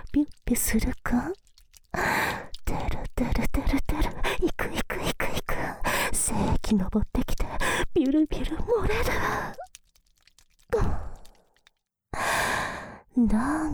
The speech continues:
が、そうはさせんぞ。また寸止めだ。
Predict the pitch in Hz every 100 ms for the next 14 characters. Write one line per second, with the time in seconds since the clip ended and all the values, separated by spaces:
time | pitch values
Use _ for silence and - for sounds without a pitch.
0 | 190 156 143 - - - _ _ _ _
1 | _ _ _ _ - - 202 226 175 131
2 | - 170 - - 202 240 226 - 208 -
3 | - _ _ _ - 147 120 - - 151
4 | - - 123 135 175 226 240 - - -